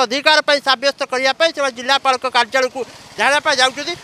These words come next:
ଅପରପକ୍ଷରେ ଦେଖିବାକୁ ଗଲେ, ଯେତେବେଳେ ଜିଲ୍ଲାପାଳଙ୍କ ମହୋଦୟ ସହ ଆମେ ଆଲୋଚନା କରୁଥିଲୁ, ଏଇ ଯେଉଁ ଘଟଣାରେ ଜିଲ୍ଲାପାଳ ଗତକାଲି ତିନି ଜଣଙ୍କୁ ଦେଇଛନ୍ତି, ଅ, ସୋକଜ ନୋଟିସ ଦିଆଯାଇଛି। ସମ୍ପୃକ୍ତ ପଞ୍ଚାୟତର ଜିଆରଏସ କୁହନ୍ତୁ,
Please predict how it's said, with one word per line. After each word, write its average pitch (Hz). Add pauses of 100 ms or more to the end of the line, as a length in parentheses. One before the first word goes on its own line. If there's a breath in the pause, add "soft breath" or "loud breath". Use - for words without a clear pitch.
(380)
ଅପରପକ୍ଷରେ 330
ଦେଖିବାକୁ 311
ଗଲେ, 277
ଯେତେବେଳେ 294
ଜିଲ୍ଲାପାଳଙ୍କ 302
ମହୋଦୟ 254 (120)
ସହ 302
ଆମେ 277
ଆଲୋଚନା 294
କରୁଥିଲୁ, 277 (320 soft breath)
ଏଇ 262
ଯେଉଁ 330
ଘଟଣାରେ 302
ଜିଲ୍ଲାପାଳ 294
ଗତକାଲି 285 (380 soft breath)
ତିନି 262
ଜଣଙ୍କୁ 302
ଦେଇଛନ୍ତି, 285 (360 soft breath)
ଅ, - (960)
ସୋକଜ 302
ନୋଟିସ 269
ଦିଆଯାଇଛି। 294
ସମ୍ପୃକ୍ତ 285 (140)
ପଞ୍ଚାୟତର 277
ଜିଆରଏସ 269
କୁହନ୍ତୁ, 277